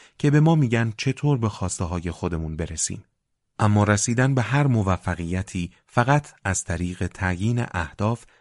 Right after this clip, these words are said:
و پایبند بودن به اونها امکان پذیره. هر تغییر کوچیکی که من در زندگیم ایجاد کردم،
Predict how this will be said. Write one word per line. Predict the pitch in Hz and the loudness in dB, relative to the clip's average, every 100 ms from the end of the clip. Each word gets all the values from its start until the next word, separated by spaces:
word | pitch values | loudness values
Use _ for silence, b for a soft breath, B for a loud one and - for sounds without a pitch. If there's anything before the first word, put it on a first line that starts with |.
| _ | _
و | 131 | -4
پایبند | - 135 131 127 131 127 | 0 0 2 2 0 0
بودن | 135 151 156 | 0 2 0
به | 120 | 0
اونها | 101 95 127 | -2 -2 -4
امکان | - 85 - 85 | -2 -6 -6 -10
پذیره. | 73 82 85 80 76 _ _ _ _ _ _ _ _ _ | -8 -8 -8 -10 -14 _ _ _ _ _ _ _ _ _
هر | - 147 | 2 2
تغییر | 131 127 113 120 120 | 4 2 2 2 0
کوچیکی | 110 104 - 120 110 | 0 -2 -2 -4 -6
که | 104 104 | -2 0
من | 101 101 | 2 0
در | 95 | 0
زندگیم | 90 92 87 85 95 95 | 0 -2 -2 -2 -2 -2
ایجاد | 98 85 87 - | -2 -2 -4 -4
کردم، | 90 82 98 104 | -6 -4 0 0